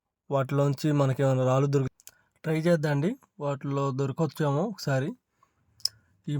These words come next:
మొత్తం ఒకసారి కో-, ఇవన్నీ కొవ్వేస్తున్నాను అనమాట నేను ఇప్పుడు ప్రజెంట్. ఫ్రెండ్స్, ఈ వీడియో నచ్చితే మీరు తప్పకుండా లైక్ చేయండి.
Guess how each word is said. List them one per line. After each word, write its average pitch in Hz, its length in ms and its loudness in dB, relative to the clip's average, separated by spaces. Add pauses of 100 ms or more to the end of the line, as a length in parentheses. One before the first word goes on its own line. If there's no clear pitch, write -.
మొత్తం 143 300 -2
ఒకసారి 139 320 -2
కో-, 139 160 -4 (200)
ఇవన్నీ 131 340 -4
కొవ్వేస్తున్నాను 139 520 0
అనమాట 120 240 -2
నేను 120 200 -2
ఇప్పుడు 147 240 -4 (800)
ప్రజెంట్. 135 360 -2 (2750)
ఫ్రెండ్స్, 185 320 2 (380)
ఈ 151 80 -4 (160)
వీడియో 151 300 2
నచ్చితే 160 380 0
మీరు 151 240 2 (260)
తప్పకుండా 156 440 2
లైక్ 143 300 2
చేయండి. 143 440 2